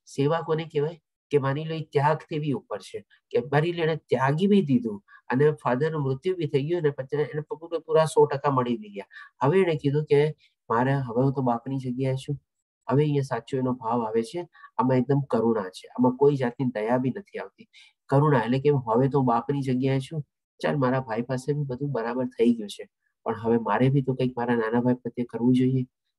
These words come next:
ત્યારે પોતાનામાંથી છે ને બીજા કંઈક દસ પંદર ટકા ઉમેરીને નાના ભાઈને કહે છે, "આલે ભાઈ તું બી આ રાખ,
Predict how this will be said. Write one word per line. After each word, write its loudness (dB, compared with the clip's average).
ત્યારે 2
પોતાનામાંથી -2
છે -6
ને -4
બીજા 0
કંઈક -6
દસ 6
પંદર 0
ટકા -2
ઉમેરીને 0
નાના -2
ભાઈને -4
કહે 0
છે, -12
"આલે 2
ભાઈ 0
તું 2
બી 2
આ 0
રાખ, -4